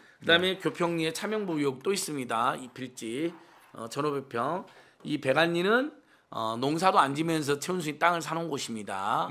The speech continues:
Speaker 2: 네.
Speaker 1: 어, 천 평 정도. 그러니까 전부 완전 양평이 투기 비리, 어, 개발 비리에 왕국을 만들어 놓은 겁니다, 이 사람들이.
Speaker 2: 음.
Speaker 1: 이 외에도 또 있습니다, 땅이.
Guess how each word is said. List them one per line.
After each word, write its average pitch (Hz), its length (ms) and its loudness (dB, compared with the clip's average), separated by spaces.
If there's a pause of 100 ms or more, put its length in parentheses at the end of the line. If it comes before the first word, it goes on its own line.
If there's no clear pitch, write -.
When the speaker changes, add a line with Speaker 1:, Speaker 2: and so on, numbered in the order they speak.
Speaker 2:
네. 107 320 2 (120)
Speaker 1:
어, 104 260 -10
천 175 160 -6
평 175 180 -4
정도. 120 640 -2 (460)
그러니까 226 240 0
전부 220 440 2
완전 294 540 0
양평이 226 720 0 (380)
투기 277 440 -2
비리, 170 680 -8 (540)
어, 117 520 -2
개발 175 360 4
비리에 170 560 -4 (720)
왕국을 190 380 4
만들어 165 360 4
놓은 139 140 -2
겁니다, 131 280 -4
이 110 60 -2
사람들이. 117 400 -4
Speaker 2:
음. 104 160 -10
Speaker 1:
이 247 220 0
외에도 240 500 6
또 403 120 6
있습니다, 185 520 0
땅이. 104 560 -10